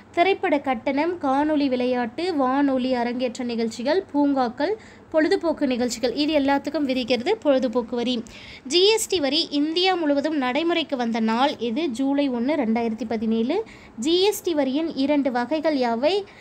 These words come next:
ஸ்டேட் ஜி எஸ் டி, அதாவது எஸ் ஜி எஸ் டி கொடுத்துருக்க. சென்ட்ரல் ஜி எஸ் டி அப்படின்னா சி ஜி எஸ் டி. ஜி எஸ் டி வரி விகிதங்கள் வந்து மொத்தம் அஞ்சா பிரிச்சிருப்பாங்க. ஜீரோ சதவீதம், ஐந்து சதவீதம், பன்னிரெண்டு சதவீதம், பதினெட்டு சதவீதம்,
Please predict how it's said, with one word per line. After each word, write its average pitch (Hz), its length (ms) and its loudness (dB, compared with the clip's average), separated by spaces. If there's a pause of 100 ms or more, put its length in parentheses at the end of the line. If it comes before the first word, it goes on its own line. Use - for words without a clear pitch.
(100)
ஸ்டேட் 370 540 -2
ஜி 285 120 6
எஸ் 277 200 2
டி, 262 60 0
அதாவது 254 320 0
எஸ் 262 260 -2
ஜி 294 220 0
எஸ் 277 220 -2
டி 277 100 -2
கொடுத்துருக்க. 233 460 -2 (640)
சென்ட்ரல் 320 380 4
ஜி 311 140 0
எஸ் 277 180 0
டி 285 100 -2
அப்படின்னா 262 300 -2
சி 320 240 -2
ஜி 254 160 -2
எஸ் 233 220 -4
டி. 254 100 -6 (440)
ஜி 320 140 0 (100)
எஸ் 440 160 0
டி 381 100 2
வரி 294 200 4
விகிதங்கள் 294 600 2
வந்து 262 160 0
மொத்தம் 269 320 0
அஞ்சா 254 260 0
பிரிச்சிருப்பாங்க. 233 640 -4
ஜீரோ 285 300 0
சதவீதம், 285 460 0
ஐந்து 269 340 0
சதவீதம், 254 380 -2
பன்னிரெண்டு 262 440 0
சதவீதம், 254 360 -2
பதினெட்டு 262 420 0
சதவீதம், 254 400 -2